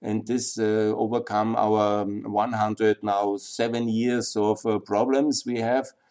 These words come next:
and, uh, the past, uh, well represented in such a museum would be a really good,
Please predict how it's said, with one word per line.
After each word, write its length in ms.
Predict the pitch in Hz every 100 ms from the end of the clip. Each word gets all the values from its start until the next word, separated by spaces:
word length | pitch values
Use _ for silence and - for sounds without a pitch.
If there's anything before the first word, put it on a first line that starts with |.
| _ -
and, 280 | 107 110 107
uh, 140 | 107
the 140 | 101 107
past, 520 | - 98 123 - -
uh, 200 | 113 107
well 240 | 104 123 113
represented 920 | 110 120 135 - 120 117 131 123 117
in 160 | 107
such 260 | 104 107 -
a 60 | 113
museum 640 | 107 104 120 127 139 131 - _ -
would 220 | 117 117
be 220 | 123 117
a 100 | 107
really 680 | 101 104 117 131 131 127 120 -
good, 360 | 107 113 120